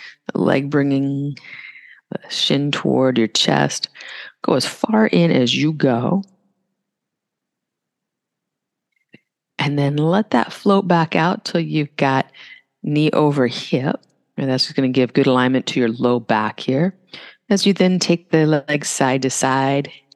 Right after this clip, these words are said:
in a little reclined pigeon, uh, belly twisting pose thing that, like, if you feel any diagonal is really working for you, stay.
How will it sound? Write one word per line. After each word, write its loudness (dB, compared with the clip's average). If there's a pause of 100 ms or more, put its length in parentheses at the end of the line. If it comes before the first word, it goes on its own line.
(220)
in 0
a 2
little 2 (1000)
reclined -2
pigeon, -4 (680)
uh, -2 (260)
belly 2
twisting 0
pose 0
thing -4
that, -2 (320)
like, -4 (1120)
if 0
you 4
feel 4
any 4
diagonal 2
is 0
really 2
working 0
for -2
you, 0 (720)
stay. -2